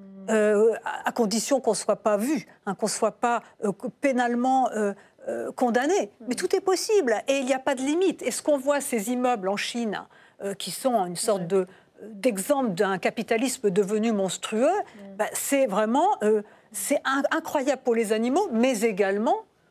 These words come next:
Speaker 2: Pour
Speaker 1: pour
Speaker 2: l'homme.
Speaker 1: les, euh, personnes qui
Speaker 2: Mm.
Speaker 1: sont, euh, comme ça, qui restent une semaine,
Speaker 2: Mm.
Speaker 1: et cetera. Donc on peut pas accepter, on peut pas dire, voilà, il faut, euh, plus d'empathie, parce que l'empathie combattra le mal qui vient, et on voit aujourd'hui qu'il est là,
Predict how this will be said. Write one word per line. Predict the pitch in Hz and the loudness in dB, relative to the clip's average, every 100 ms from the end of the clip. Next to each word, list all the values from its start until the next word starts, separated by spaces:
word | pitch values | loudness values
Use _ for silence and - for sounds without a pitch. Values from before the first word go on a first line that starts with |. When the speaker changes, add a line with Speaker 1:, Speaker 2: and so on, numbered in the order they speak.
| _ | _
Speaker 2:
Pour | - 170 | -2 2
Speaker 1:
pour | |
Speaker 2:
l'homme. | - - 180 165 _ | 2 2 -2 -8 _
Speaker 1:
les, | 247 294 294 302 | 2 4 2 0
euh, | 240 | 0
personnes | - 254 - 403 466 | 0 -2 -2 2 2
qui | 427 202 | 0 -4
Speaker 2:
Mm. | |
Speaker 1:
sont, | 190 196 208 415 302 | -2 0 2 2 2
euh, | 214 202 | 2 0
comme | 247 208 | -2 -2
ça, | - 277 | -2 -2
qui | 311 233 | 0 -2
restent | 226 - 214 | -2 -4 -10
une | |
semaine, | - 220 233 285 | -10 -6 -4 -2
Speaker 2:
Mm. | |
Speaker 1:
et | 220 | -4
cetera. | 247 277 339 320 | -4 -2 -2 0
Donc | 247 - | -2 -2
on | 262 | -2
peut | 330 | -2
pas | 320 427 | -2 -2
accepter, | 415 - 285 - - 254 220 - - | -2 -2 -4 -6 -4 -4 -4 -6 -2
on | |
peut | 269 339 | 0 0
pas | 339 415 | 2 0
dire, | 240 285 226 | 2 -2 0
voilà, | 262 285 269 240 | 0 2 0 -2
il | 220 | -4
faut, | 208 - 285 262 202 - - - | -4 -2 2 2 0 -6 -20 -10
euh, | 214 | -10
plus | - 294 220 | -2 -2 0
d'empathie, | 233 247 220 196 - 202 - _ _ _ - | 0 0 -4 -4 -6 -8 -10 _ _ _ -6
parce | 226 - | -4 0
que | |
l'empathie | 269 302 294 285 262 - 277 254 - _ _ | 2 2 0 -4 -4 -2 -2 -2 -8 _ _
combattra | - 311 277 269 - 254 240 - _ _ - | 0 2 0 -4 -4 -2 -4 -6 _ _ -2
le | 214 214 | 2 2
mal | 226 302 269 196 | 2 2 0 -2
qui | - 180 | -4 -6
vient, | 170 233 175 - _ - | -4 -2 -4 -8 _ -4
et | 208 | 0
on | 196 | 0
voit | 214 208 | 2 0
aujourd'hui | 175 185 175 202 | 0 -4 -4 -6
qu'il | - 185 | -6 -2
est | 185 | 0
là, | 226 185 | 0 -2